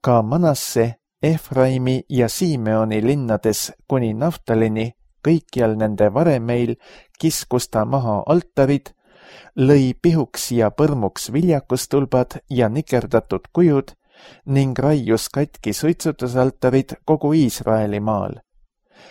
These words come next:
Siis ta läks tagasi Jeruusalemma. Ja oma valitsemise kaheksateistkümnendal aastal, kui ta maa ja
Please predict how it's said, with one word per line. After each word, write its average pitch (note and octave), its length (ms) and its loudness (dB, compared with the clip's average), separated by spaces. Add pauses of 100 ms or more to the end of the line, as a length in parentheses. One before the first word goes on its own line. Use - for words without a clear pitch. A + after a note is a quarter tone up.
(120)
Siis D#3+ 400 0
ta A2+ 180 0
läks - 320 -4
tagasi C#3 560 0 (120)
Jeruusalemma. G2+ 880 -2 (1600)
Ja C3 260 2
oma A#2 320 2
valitsemise B2+ 720 -2
kaheksateistkümnendal A#2+ 1400 -2
aastal, B2 640 -2 (160)
kui C3 180 4
ta A2 180 0
maa B2 400 -2 (100)
ja A2 320 0